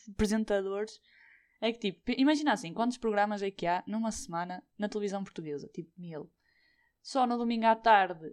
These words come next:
tens duzentos mil apresentadores, uns com curso, outros que apareceram debaixo de, um, de, um, de uma pedra da calçada e estão lá a apresentar. Tens o Emanuel, que agora é apresentador até, da televisão.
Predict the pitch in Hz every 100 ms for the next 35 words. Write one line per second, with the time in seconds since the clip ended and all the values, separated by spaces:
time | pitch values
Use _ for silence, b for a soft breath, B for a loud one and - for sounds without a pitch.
0 | - 208 208 208 220 220 220 220 214 208
1 | 202 208 214 208 214 190 202 220 - 214
2 | 202 220 214 - 175 196 208 202 - 202
3 | 208 202 214 202 196 185 202 190 - 196
4 | 190 170 185 196 190 190 196 190 202 196
5 | 196 190 190 190 - 202 185 180 185 185
6 | 185 190 180 185 175 208 220 b b 233
7 | 220 254 277 339 339 302 339 339 330 277
8 | 254 247 247 247 247 233 254 294 311 285
9 | 311 320 302 254 247 254 254 294 302 294